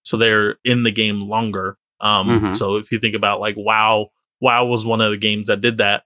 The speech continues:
Speaker 1: People have been playing it for years, years and years. And for some people, that's the only game they play. But I remember when I grew up, developers were like, "All right, here's a game. All right, now we gotta start the next project."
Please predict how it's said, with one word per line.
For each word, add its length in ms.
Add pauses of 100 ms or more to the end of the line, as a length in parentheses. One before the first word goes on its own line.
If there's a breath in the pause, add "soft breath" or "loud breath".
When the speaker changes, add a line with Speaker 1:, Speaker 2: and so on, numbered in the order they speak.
(120)
Speaker 1:
People 260
have 80
been 140
playing 300
it 180
for 80
years, 500
years 220
and 120
years. 240
And 200
for 100
some 240
people, 240
that's 240
the 160 (100)
only 360
game 260
they 120
play. 380 (120)
But 80
I 120
remember 400
when 140
I 80
grew 240
up, 260 (200)
developers 580
were 60
like, 260
"All 60
right, 120
here's 220
a 60
game. 420
All 100
right, 220
now 160
we 80
gotta 180
start 260
the 60
next 260
project." 680